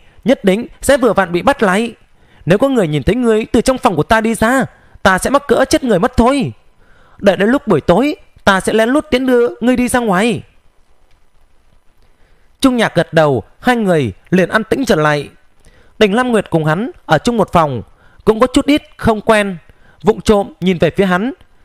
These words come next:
chỉ thấy Trung Nhạc cũng không phải thuộc loại nam tử tuấn mỹ, ngược lại gương mặt có chút tục tằn, mày rậm mắt to, một thân cơ bắp kiên cố hữu lực,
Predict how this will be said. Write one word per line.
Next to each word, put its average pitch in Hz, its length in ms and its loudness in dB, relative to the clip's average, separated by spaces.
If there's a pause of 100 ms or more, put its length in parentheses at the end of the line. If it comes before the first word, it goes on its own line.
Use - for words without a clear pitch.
(140)
chỉ 185 140 2
thấy 175 140 0
Trung 254 200 -2
Nhạc 202 140 0
cũng - 220 -6
không 226 220 0
phải 185 120 0
thuộc 170 200 -2
loại 160 260 0 (200)
nam 214 260 2
tử 185 160 0
tuấn 202 180 0
mỹ, 202 260 -2 (300)
ngược 190 180 -2
lại 196 180 0
gương 262 160 -2
mặt 208 160 0 (100)
có 175 80 0
chút - 260 0
tục - 220 0
tằn, 147 300 0 (440)
mày 180 200 0
rậm 165 240 0
mắt 226 240 -4
to, 202 260 2 (260)
một 185 200 0
thân 208 160 0
cơ 208 140 2
bắp - 480 -4
kiên 247 140 0
cố 202 200 2
hữu 214 180 -2
lực, 262 280 -2